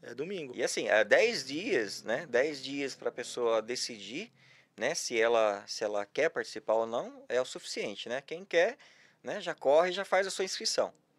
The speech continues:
Speaker 2: Não é verdade?
Speaker 1: Certo, eu vou me pôr no lugar delas aqui.
Speaker 2: Isso.
Speaker 1: Vamos lá, eu tenho, é... eu quero s-, participar do concurso. Qual que é o traje que eu tenho que ir?
Speaker 2: Vamos lá. Ô, ô, ô, Flávio, a gente, é...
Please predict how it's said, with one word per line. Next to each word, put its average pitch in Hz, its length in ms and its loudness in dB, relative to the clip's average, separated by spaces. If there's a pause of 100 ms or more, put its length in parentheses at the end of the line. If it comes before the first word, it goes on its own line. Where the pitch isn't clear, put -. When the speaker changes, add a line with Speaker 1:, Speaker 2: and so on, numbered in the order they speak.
(240)
Speaker 2:
Não 95 60 -12
é - 20 -10
verdade? 120 440 0
Speaker 1:
Certo, - 380 4
eu 220 100 6
vou 220 140 8
me 269 100 0
pôr 262 220 6
no 262 60 4
lugar 233 320 6
delas 139 340 6
aqui. 117 480 -6
Speaker 2:
Isso. - 380 -14 (360)
Speaker 1:
Vamos 214 300 6
lá, 165 160 10
eu 175 80 6
tenho, 214 480 6
é... 180 580 8
eu 165 140 0
quero 214 300 4
s-, - 260 -2 (420)
participar 196 640 6
do 220 100 0
concurso. 190 760 0 (120)
Qual 220 200 6
que 240 100 4
é - 20 10
o 208 100 6
traje 190 500 4
que 190 60 0
eu 180 60 4
tenho 170 200 -4
que 139 120 -12
ir? 110 180 -14 (580)
Speaker 2:
Vamos 135 180 2
lá. 92 160 2 (640)
Ô, 117 100 2
ô, 120 480 6
ô, - 20 4
Flávio, 120 440 4
a 120 120 4
gente, 165 480 0
é... 104 680 4